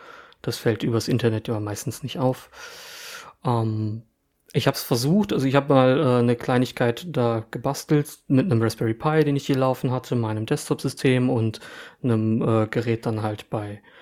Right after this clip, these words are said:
meinen Eltern für den ersten Test. Ähm,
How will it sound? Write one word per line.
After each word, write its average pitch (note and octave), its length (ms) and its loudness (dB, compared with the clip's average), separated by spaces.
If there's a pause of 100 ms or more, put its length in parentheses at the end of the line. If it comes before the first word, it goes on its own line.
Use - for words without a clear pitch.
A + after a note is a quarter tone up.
(200)
meinen G#2+ 240 -4
Eltern C#3 400 2
für - 180 -8
den B2+ 140 -6
ersten C3 340 -4
Test. D#3 380 0 (960)
Ähm, A2+ 480 -4